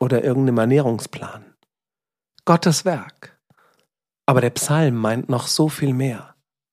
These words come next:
Er meint alle Aspekte. Ich liebe das erwähnte Lied sehr. Sei willkommen. Und ich finde, es enthält unglaublich großartige Botschaften. Einzig in einer Zeile stimme ich ihm nicht zu.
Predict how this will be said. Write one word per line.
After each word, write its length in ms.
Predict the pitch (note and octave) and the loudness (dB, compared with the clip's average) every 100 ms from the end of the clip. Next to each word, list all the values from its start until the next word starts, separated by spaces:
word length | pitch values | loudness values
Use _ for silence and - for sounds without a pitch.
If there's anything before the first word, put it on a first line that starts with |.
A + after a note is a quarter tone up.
| _ _ _ _ | _ _ _ _
Er 120 | D3 C#3 | 4 4
meint 320 | C3 D3 - | 4 2 0
alle 260 | D3+ D3 | 2 2
Aspekte. 540 | B2+ - - - - - _ _ _ _ _ _ _ - | 0 -6 -10 -12 -18 -20 _ _ _ _ _ _ _ -4
Ich 80 | C3+ | 0
liebe 300 | D3+ E3 C#3+ | 2 4 2
das 160 | B2 | 2
erwähnte 360 | C#3 A#2+ A#2+ B2+ | -2 -2 -4 -4
Lied 320 | A2 - - | -6 -10 -10
sehr. 380 | - F2+ - - - - - _ | -8 -8 -12 -20 -20 -20 -20 _
Sei 280 | - B2 A#2 | -2 0 0
willkommen. 580 | A#2 - G#2 F2+ - - _ _ _ _ | -2 -4 -8 -10 -20 -20 _ _ _ _
Und 140 | D3+ | 0
ich 140 | C3 - | 0 2
finde, 240 | D3+ C#3+ | 4 4
es 100 | C#3 | 4
enthält 320 | C#3 C3+ C#3 C#3 | 2 2 2 2
unglaublich 580 | E3 D#3+ D3 C3 C3 - | 2 4 2 0 -2 -4
großartige 640 | - B2 - A2+ A#2 A2+ | -2 -2 -2 -4 -4 -6
Botschaften. 760 | A2 G#2+ - - - - - A2+ _ _ _ _ - - - _ | -4 -4 -4 -12 -14 -20 -20 -20 _ _ _ _ -20 -20 -20 _
Einzig 460 | - C#3 D3+ E3 C#3 | 2 2 2 -2 -2
in 80 | C#3 | -2
einer 320 | A#2 A#2+ A#2 | -2 -4 -6
Zeile 460 | - B2 C3 D3+ D3 | -2 0 0 0 -2
stimme 260 | - C3+ | -2 -2
ich 140 | B2+ B2+ | -2 -6
ihm 140 | A#2 | -8
nicht 320 | G#2+ - - | -8 -10 -14
zu. 220 | - - | -16 -16